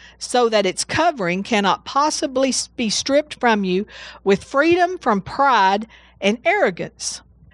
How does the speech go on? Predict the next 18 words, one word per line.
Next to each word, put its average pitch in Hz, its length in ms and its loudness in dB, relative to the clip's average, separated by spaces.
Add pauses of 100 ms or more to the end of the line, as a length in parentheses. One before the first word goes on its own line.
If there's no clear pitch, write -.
toward 294 420 2
one 175 220 2
another." 170 480 -8 (720)
Hallelujah. 226 760 2
We 208 120 2
wouldn't 254 300 2
want 262 160 4
to 226 60 2
have 247 200 0
any 220 120 0
pride 208 480 2
or 190 160 -2
arrogance 180 520 -2
toward 175 400 -2
one 151 180 -10
another, 160 340 -8
would 190 280 4
we? 170 240 -12